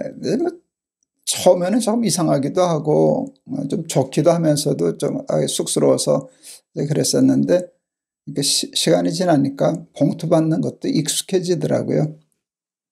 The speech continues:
아, 이제 어느 <laughs> 이제 부끄러운 얘기 시작하려고 합니다. 아, 어느 권사님 댁을 이제 신방했는데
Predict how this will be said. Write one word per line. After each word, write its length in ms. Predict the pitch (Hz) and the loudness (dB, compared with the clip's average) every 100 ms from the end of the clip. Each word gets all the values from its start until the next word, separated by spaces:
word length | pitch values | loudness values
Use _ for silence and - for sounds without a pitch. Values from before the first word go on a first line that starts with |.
| _ _ _ _ _ _ - - - - - - _ | _ _ _ _ _ _ -18 -14 -12 -10 -12 -14 _
아, 540 | 185 160 143 143 139 - - | 2 4 4 2 0 -2 -6
이제 200 | 180 175 | -4 2
어느 420 | 196 175 202 196 - | 4 4 4 0 2
<laughs> 800 | 139 156 156 156 - _ _ | 2 2 0 -4 -10 _ _
이제 140 | 127 135 | -4 -2
부끄러운 420 | 135 156 156 151 143 | -2 -4 0 2 2
얘기 180 | 135 | 0
시작하려고 500 | 135 139 127 143 139 131 | 0 -2 -2 -2 -4 -6
합니다. 420 | - 139 151 - _ _ _ _ _ _ _ _ 170 | -6 -8 -12 -18 _ _ _ _ _ _ _ _ -2
아, 460 | 147 143 143 143 135 - _ _ _ _ _ _ _ - | 0 0 0 0 -2 -6 _ _ _ _ _ _ _ -2
어느 160 | 170 196 | 0 4
권사님 440 | 190 190 180 175 | 2 2 2 0
댁을 300 | 165 170 170 | 2 2 4
이제 120 | 156 160 | 2 0
신방했는데 1120 | 160 147 143 143 143 139 139 143 190 190 | 0 2 2 4 4 4 4 4 4 2